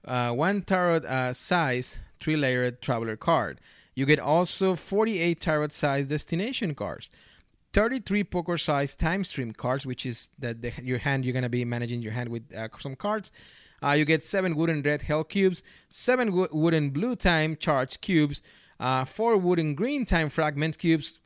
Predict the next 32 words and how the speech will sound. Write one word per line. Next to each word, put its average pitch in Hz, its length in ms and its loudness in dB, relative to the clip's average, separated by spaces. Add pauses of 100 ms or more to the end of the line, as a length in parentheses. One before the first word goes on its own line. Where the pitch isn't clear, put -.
uh, 131 360 0
two 196 300 2
D 175 180 -2
ten 170 300 2
percentile 147 540 0
dice, 190 420 2 (340)
and 139 300 0
two 165 140 2
traveler 156 420 2
meeples, 143 420 -2
one 135 220 -2
blue 139 220 2
and 120 220 -4
one 123 160 -2
red, 170 260 0
because 135 320 -2
you 147 140 2
can 131 180 -2
choose 202 320 0
if 131 80 -4
you 131 80 -2
wanna 131 180 -2
want, 127 300 -6
if 123 120 -6
you 135 100 -2
wanna 139 180 0
be 143 140 -2
the 127 140 -8
blue 170 360 0 (420)
or 147 300 8
the 139 280 6
red. 71 300 -2